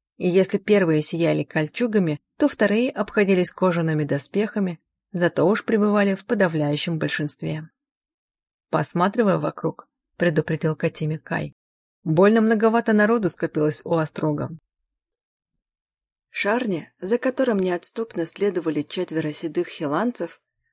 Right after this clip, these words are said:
замахал Каю руками ещё издали. А когда охотник спешился у входа в трактир, с тревогой кивнул на деревянные ступени. «Заходи и поднимайся по лестнице справа.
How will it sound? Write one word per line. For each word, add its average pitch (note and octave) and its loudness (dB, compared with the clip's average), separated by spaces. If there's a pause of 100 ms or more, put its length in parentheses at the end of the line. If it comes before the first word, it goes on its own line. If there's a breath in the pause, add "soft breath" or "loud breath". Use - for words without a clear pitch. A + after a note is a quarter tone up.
замахал A#3+ -2
Каю A#3 0
руками G3+ -2
ещё F3 -4
издали. D#3+ -4 (460)
А - -2
когда F#3 2
охотник G3 0
спешился G3 2
у G3 0
входа F3+ 0
в - -4
трактир, A#3 0 (260)
с - -6
тревогой F#3+ 4
кивнул F#3 2
на G3+ 6
деревянные D#3+ 2
ступени. D3+ -4 (1000)
«Заходи G#3+ 2
и - 6
поднимайся F#3+ 2
по - 0
лестнице F#3 2
справа. D3 0